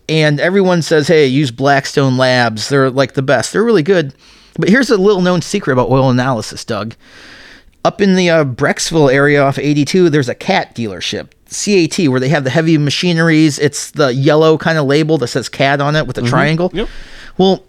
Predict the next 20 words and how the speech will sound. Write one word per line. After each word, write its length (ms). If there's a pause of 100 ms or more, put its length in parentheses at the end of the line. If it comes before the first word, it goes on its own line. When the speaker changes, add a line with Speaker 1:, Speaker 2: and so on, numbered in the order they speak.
(420)
Speaker 1:
they 240
were 260
at 360
that 260
time 320
doing 200
oil 280
analysis 540
for, 120
like, 180
sixteen 840
dollars. 680 (260)
You 220
go 260
in 80
there, 160
you 140
buy 180
a 120
kit, 360